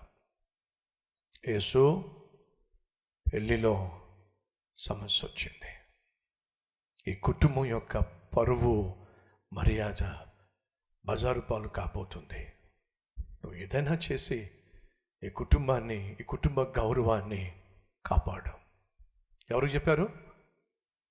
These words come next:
ఎడి చెప్పండి? యేసయ్యకు చెప్పాడు. యేసు ఏం చేశాడో తెలుసా? మూడో కంటికి తెలియకుండా, మరొక్కరికి తెలియకుండా అక్కడున్న వాళ్ళకి చెప్పాడు,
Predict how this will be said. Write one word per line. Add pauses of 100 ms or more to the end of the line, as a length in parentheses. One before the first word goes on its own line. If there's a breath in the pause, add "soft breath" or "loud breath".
(320)
ఎడి
చెప్పండి? (760)
యేసయ్యకు
చెప్పాడు. (1600)
యేసు
ఏం
చేశాడో
తెలుసా?
మూడో
కంటికి
తెలియకుండా, (1300)
మరొక్కరికి
తెలియకుండా (1400)
అక్కడున్న
వాళ్ళకి
చెప్పాడు,